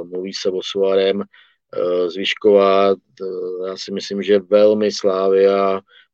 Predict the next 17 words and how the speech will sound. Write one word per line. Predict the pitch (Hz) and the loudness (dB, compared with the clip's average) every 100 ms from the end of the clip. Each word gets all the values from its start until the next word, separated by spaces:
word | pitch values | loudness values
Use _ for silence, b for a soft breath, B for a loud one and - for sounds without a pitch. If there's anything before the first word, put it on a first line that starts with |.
| _ - | _ -6
protože, | 90 101 98 92 - _ - | -2 0 2 0 -6 _ -16
eh, | 90 90 90 - | -12 -10 -10 -10
Ondřej | 98 101 98 | -4 0 0
Zmrzlý | 98 98 95 104 101 101 104 | 0 -4 -4 -4 -4 -4 -4
ze | 98 | -6
Sigmy, | 95 104 101 104 101 | -6 -8 -6 -6 -2
tak, | 98 - - 95 | -4 -6 -10 -10
eh, | 92 95 92 | -4 -4 -4
tak | 92 - | -10 -6
je | 101 | -4
na | |
tom | 101 104 | -4 -8
seznamu | 98 90 98 98 98 | -10 -8 -6 -4 -6
slavistickým | - 92 95 - - - 104 | -6 -4 -4 -6 -18 -10 -8
už | 95 | -4
velmi | 90 98 | -4 -4
dlouho | 95 92 92 98 | -4 -2 0 0